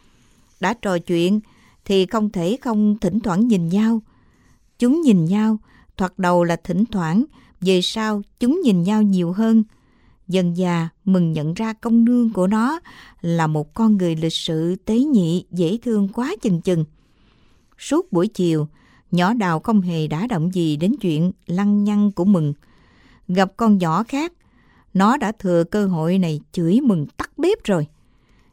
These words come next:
Nhưng mà nhỏ Đào không làm vậy. Nhỏ không muốn làm Mừng xấu hổ. Nhỏ giữ thể diện cho Mừng. Nhỏ giúp mồm miệng Mừng trơn tru hơn.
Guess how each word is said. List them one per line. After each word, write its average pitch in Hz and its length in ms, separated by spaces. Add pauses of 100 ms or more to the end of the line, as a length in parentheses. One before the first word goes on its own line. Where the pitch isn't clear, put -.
(120)
Nhưng 220 260
mà 185 120
nhỏ 165 260
Đào 202 260
không 226 200
làm 185 320
vậy. 180 280 (600)
Nhỏ 196 240
không 220 260
muốn 262 160
làm 247 220
Mừng 175 180
xấu 277 300
hổ. 202 420 (640)
Nhỏ 185 120
giữ 214 320
thể 175 180
diện 185 380
cho 226 100
Mừng. 170 360 (540)
Nhỏ 180 180
giúp 269 320
mồm 170 240
miệng 165 260
Mừng 175 160
trơn 202 260
tru 208 260
hơn. 208 280